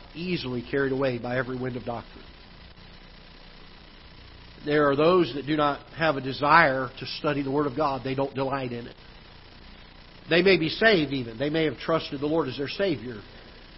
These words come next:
But they're not receiving the blessing of Psalm one because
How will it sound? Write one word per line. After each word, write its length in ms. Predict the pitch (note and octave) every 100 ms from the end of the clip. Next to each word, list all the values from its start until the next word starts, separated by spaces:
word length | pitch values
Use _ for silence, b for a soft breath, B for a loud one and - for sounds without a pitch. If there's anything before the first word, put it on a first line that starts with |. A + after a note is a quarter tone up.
| - - - - - -
But 100 | C#3
they're 160 | E3 F3
not 200 | F3+ D3+
receiving 540 | D#3 - G#3+ G#3+ F#3
the 60 | D#3
blessing 480 | C3+ E3+ F3+ E3 D3+
of 100 | B2+
Psalm 300 | E3 D#3 D3
one 360 | D#3+ C#3 C3+
because 880 | C3 - E3+ D#3+ C3 B2+ B2+ B2